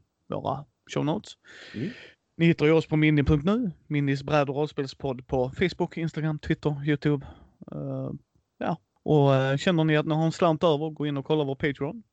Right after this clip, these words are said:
Speaker 1: Se om ni vill stötta oss där. Ge gärna oss ett betyg på iTunes eller på vår Facebook, för det är så folk hittar oss. Då sprider de den algoritmen vidare.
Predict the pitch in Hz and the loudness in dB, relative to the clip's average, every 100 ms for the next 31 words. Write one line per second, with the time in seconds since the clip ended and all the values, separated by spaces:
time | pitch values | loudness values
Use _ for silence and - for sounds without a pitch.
0 | _ - 135 131 127 - 139 131 135 147 | _ -12 -6 -4 -4 0 2 2 2 2
1 | - _ _ _ - - 156 165 175 170 | 0 _ _ _ -16 0 4 4 4 2
2 | 165 - 143 170 185 127 156 139 127 - | 0 -2 -6 0 0 0 0 -2 -2 -6
3 | 131 123 139 - 131 120 127 123 117 156 | -6 -6 -4 -2 -2 -2 -4 -6 -2 -2
4 | 120 - 135 - - - - 135 - 127 | -2 -6 -10 -10 -12 -8 -8 -10 -10 -8
5 | 120 - 117 - 135 - 127 - - _ | -8 -6 -8 -6 -6 -2 -2 -4 -8 _
6 | _ _ - 120 - 139 131 131 135 123 | _ _ -12 -12 -6 -2 -2 -2 -2 -2
7 | 127 131 127 135 135 135 139 - 131 127 | -2 -2 0 0 2 2 0 -2 -2 0
8 | 139 170 147 - | 0 0 0 -2